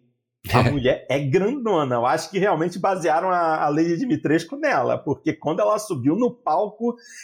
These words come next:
Speaker 1: fez as duas meninas que apresentaram o prêmio dela parecerem anãs. A mulher é grande. <laughs>
Speaker 2: Dava pra ver que ela tava muito dedicada ao projeto, né? Ela, ela tava muito feliz, muito realizada com a premiação, né?
Speaker 1: Sim,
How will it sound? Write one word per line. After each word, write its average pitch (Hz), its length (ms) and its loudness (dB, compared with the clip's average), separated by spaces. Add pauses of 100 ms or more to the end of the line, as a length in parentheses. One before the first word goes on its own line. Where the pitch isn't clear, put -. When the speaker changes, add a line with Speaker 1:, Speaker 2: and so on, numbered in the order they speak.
(140)
Speaker 1:
fez 196 240 -2
as 143 240 -2
duas 247 220 2
meninas 233 420 0
que - 80 -4
apresentaram 190 800 0
o 190 80 -2
prêmio 185 280 -2
dela 175 360 0
parecerem 214 840 -2
anãs. 214 840 0
A 113 60 -4
mulher 135 320 2
é - 20 -4
grande. 135 640 0 (140)
<laughs> - 1800 -4
Speaker 2:
Dava 101 200 2
pra 110 160 0
ver 104 140 -2
que - 100 -6
ela 104 140 2
tava 104 240 0
muito 104 240 0
dedicada 104 460 0
ao 101 60 -2
projeto, 95 560 -2
né? 87 100 0
Ela, 87 520 0
ela 87 520 0
tava 90 200 0
muito 98 200 -4
feliz, 101 360 0
muito 95 180 -10
realizada 92 600 0
com - 160 -14
a - 40 -20
premiação, 95 640 2
né? 120 60 4
Speaker 1:
Sim, 131 220 -2